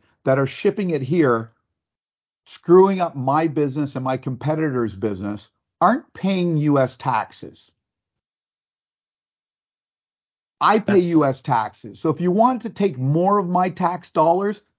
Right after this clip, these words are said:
Speaker 1: let me produce more tubing and employ more people and increase the revenue generation here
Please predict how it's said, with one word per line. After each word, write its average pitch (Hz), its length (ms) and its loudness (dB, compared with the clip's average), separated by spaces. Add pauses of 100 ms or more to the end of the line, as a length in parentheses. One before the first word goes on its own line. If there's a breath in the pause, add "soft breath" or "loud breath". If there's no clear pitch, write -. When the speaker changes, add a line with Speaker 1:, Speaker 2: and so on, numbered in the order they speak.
Speaker 1:
let 190 260 2
me 185 140 -4
produce 160 440 0
more 156 220 0
tubing 147 400 0
and 123 100 -2
employ 143 360 0
more 139 220 2
people 139 480 0 (240 soft breath)
and 151 140 2
increase 185 480 0
the 156 140 4
revenue 170 800 2 (200)
generation 170 920 2
here 107 520 -8